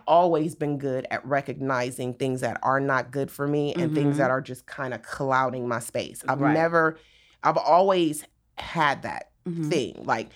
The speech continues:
Speaker 1: I tell people all the time, I know a whole lot of people, but I only have a couple of friends. You know what I'm saying? I know a lot of people.
Speaker 2: Right.
Speaker 1: A lot of people. And I'm good with everybody that I know.
Speaker 2: But everybody don't know you.
Speaker 1: Everybody doesn't know me. That,
Speaker 2: Mm-hmm.
Speaker 1: that's,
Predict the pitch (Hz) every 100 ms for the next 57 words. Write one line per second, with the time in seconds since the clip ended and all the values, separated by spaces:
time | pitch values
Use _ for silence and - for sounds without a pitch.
0 | - - 147 180 156 - 139 143 139 139
1 | 151 165 165 147 120 123 - - - 160
2 | 156 160 156 156 156 147 139 131 - 151
3 | 110 107 80 - 104 123 156 143 143 151
4 | 127 110 107 - 127 113 110 - 135 82
5 | 64 - 113 - - 151 165 165 160 160
6 | 160 165 156 151 151 - - - 151 170
7 | 139 104 104 120 127 135 139 139 139 139
8 | 135 127 113 113 - - 143 104 - 127
9 | 165 175 139 147 139 151 147 139 185 -
10 | 143 175 156 - 147 190 185 139 123 127
11 | 123 131 127 120 120 71 67 67 57 -
12 | 156 - 170 165 156 160 160 160 170 190
13 | 170 _ 165 170 208 180 185 180 165 175
14 | 185 156 151 156 156 151 156 123 131 151
15 | 160 139 143 175 185 - -